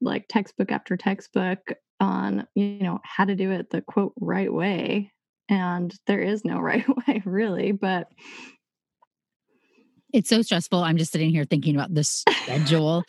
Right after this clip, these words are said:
Speaker 1: <laughs>
Speaker 2: feed and this and sleep, or do you do, when do you do play? And it,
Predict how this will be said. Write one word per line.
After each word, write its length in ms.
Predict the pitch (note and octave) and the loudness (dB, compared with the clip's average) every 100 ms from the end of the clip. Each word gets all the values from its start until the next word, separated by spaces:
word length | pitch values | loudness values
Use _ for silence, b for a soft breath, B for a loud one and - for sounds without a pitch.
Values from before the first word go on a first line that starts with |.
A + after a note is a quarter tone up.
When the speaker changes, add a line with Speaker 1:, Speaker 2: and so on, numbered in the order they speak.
| B | B
Speaker 1:
<laughs> 420 | G#4 - - E4 | 0 0 -6 2
Speaker 2:
feed 360 | D4 D4 C4+ A3 | 4 6 6 4
and 200 | F#3+ F#3 | 4 4
this 320 | C4 B3+ A#3 | 4 2 4
and 160 | G#3+ G#3 | 2 2
sleep, 340 | C4 B3+ A#3 | 4 4 4
or 80 | F#3+ | 0
do 140 | F3 | 4
you 60 | A#3+ | 2
do, 220 | A#3 A#3+ | 4 2
when 220 | F#3 B3 A#3+ | 4 4 4
do 60 | |
you 120 | B3 | 2
do 140 | A3 A#3+ | 2 -2
play? 540 | - A#3+ A#3+ A3+ G#3+ | 0 2 2 2 2
And 240 | F#3 F3 F#3 | 2 0 -2
it, 360 | F#3+ F#3 F#3+ | 2 2 2